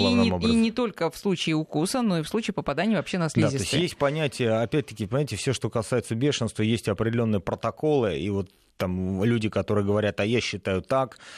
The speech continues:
Speaker 1: там, "А я так не считаю", ты не можешь ничего считать или не считать, потому что ты не, вопросами бешенства непосредственно сам не занимаешься. Есть специалисты,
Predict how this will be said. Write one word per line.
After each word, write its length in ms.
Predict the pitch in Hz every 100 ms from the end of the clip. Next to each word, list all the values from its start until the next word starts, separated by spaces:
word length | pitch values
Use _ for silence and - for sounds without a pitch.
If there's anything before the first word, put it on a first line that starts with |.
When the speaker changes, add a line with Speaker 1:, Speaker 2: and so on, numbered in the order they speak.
| - -
Speaker 1:
там, 180 | 92
"А 80 | 95
я 140 | 104 104
так 180 | 85
не 140 | 98 92
считаю", 420 | - 104 143 123
ты 100 | 123
не 120 | 123
можешь 240 | 135 120 107
ничего 240 | 101 110
считать 400 | - 117 110 101
или 80 | 101
не 160 | 101
считать, 400 | 98 127 185 196
потому 300 | - 107 113
что 180 | 123 104
ты 160 | - 127
не, 160 | 123
вопросами 540 | 104 110 123 113 110 107
бешенства 420 | 131 135 110 98
непосредственно 580 | 101 101 101 123 110 107
сам 220 | 110 104
не 80 | 98
занимаешься. 580 | 101 101 87 65 - 101
Есть 220 | 131 -
специалисты, 720 | - - 117 135 160 -